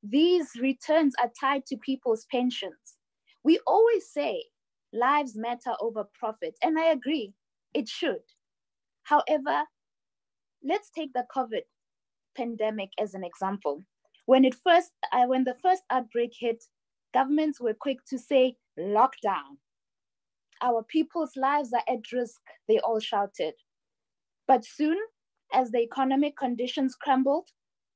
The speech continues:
they, they all reverted from their stance.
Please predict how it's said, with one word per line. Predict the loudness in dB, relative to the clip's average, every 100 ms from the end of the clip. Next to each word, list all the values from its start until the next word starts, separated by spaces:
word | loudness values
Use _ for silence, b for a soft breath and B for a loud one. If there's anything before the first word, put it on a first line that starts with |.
| _ _ _ _ _ _ _ _ _ _ _ _ _ _ -6
they, | 4 4 4
they | 0 0 4
all | 6 8 6
reverted | 2 -4 -6 -6 -8 -10 -8
from | -8
their | -6 -6
stance. | -8 -8 -8 -8 -14 -20